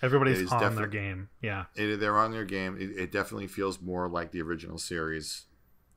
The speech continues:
Speaker 2: And everybody's written beautifully. The performances, the entire cast is on their game. Um,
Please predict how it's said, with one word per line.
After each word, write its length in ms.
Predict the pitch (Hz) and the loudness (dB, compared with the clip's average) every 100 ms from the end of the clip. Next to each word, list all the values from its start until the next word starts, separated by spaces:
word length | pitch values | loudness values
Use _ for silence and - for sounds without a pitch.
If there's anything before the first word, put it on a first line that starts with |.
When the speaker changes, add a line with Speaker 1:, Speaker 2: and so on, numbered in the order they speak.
| _ _ _ _ _ _ _ _ | _ _ _ _ _ _ _ _
Speaker 2:
And 160 | 92 90 - | -20 -16 -2
everybody's 520 | 101 107 95 92 80 | 0 2 2 -2 -8
written 460 | 82 90 76 73 73 _ | -4 -6 -4 -12 -12 _
beautifully. 500 | 82 78 76 - - _ _ _ _ _ _ _ - | -8 -8 -10 -16 -20 _ _ _ _ _ _ _ -16
The 60 | |
performances, 720 | 80 - 101 98 98 104 92 - | -10 -6 -2 -2 -2 -4 -4 -6
the 140 | 95 | -6
entire 340 | 87 80 95 92 | -6 -2 0 -2
cast 380 | - 87 87 87 | -2 -4 -4 -8
is 120 | 80 | -10
on 180 | 78 80 | -8 -6
their 120 | 80 | -8
game. 420 | 78 76 76 76 _ _ _ _ _ _ _ _ _ _ _ | -6 -8 -10 -12 _ _ _ _ _ _ _ _ _ _ _
Um, 180 | 78 | -10